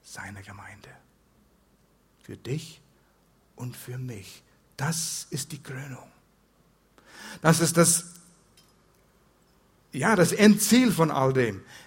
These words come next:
Ist es auch mein Endziel? Investiere ich Zeit in die Gemeinde Jesu Christi?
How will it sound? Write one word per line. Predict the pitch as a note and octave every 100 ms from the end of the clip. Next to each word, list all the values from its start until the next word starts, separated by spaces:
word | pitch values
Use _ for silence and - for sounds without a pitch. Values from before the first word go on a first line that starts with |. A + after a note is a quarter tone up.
| - _
Ist | F3+ E3+
es | D3
auch | D#3+ C3+ - - _ _
mein | - A2+ A#2+ D3+
Endziel? | D3+ D3+ D#3 D3+ - D#3 G3 G3 - _ _ _ _ _ -
Investiere | F3+ D#3+ D#3+ - F3+ D#3+
ich | D3+ - F3+ -
Zeit | - E3 G3
in | F3+ C#3 B2 - - _ _ _
die | - C#3+ D#3+
Gemeinde | C#3+ C3+ C3 D3 C3
Jesu | B2 C3 C#3 B2
Christi? | A#2+ - A#2 - E3 G3